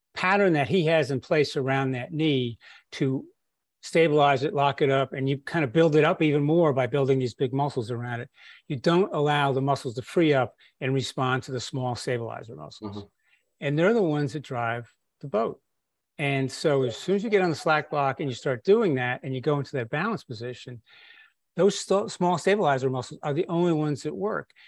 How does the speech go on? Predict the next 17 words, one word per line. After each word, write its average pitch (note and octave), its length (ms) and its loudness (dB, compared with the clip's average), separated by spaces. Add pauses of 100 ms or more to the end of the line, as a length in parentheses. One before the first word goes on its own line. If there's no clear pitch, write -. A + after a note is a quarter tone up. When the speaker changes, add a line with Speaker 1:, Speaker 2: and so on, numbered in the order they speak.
(160)
Speaker 1:
Now, D#3 100 0
big A#3 260 0
problem D#3 280 4
with B2+ 120 0
marketing D#3+ 520 2
the A#2 80 -6
product B2 560 -6
is B2+ 240 -4
that D3 160 -14
for B2 160 -10
fitness A#3 400 -2
people, C3 320 -6
and D#3+ 100 -4
you F#3+ 60 -2
look C#3+ 280 -2
at A2+ 100 -6 (220)
Instagram, B2+ 400 -6